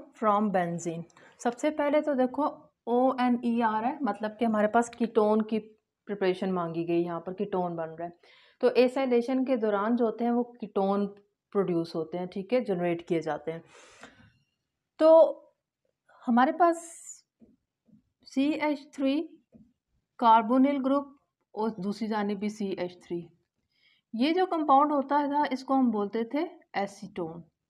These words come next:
जब हमारे पास क्या हो,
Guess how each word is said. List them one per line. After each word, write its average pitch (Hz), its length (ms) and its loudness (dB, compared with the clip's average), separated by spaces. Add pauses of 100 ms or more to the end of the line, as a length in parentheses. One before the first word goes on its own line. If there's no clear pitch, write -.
(2250)
जब 302 200 2
हमारे 320 340 2
पास 330 320 2
क्या 302 180 6
हो, 294 320 0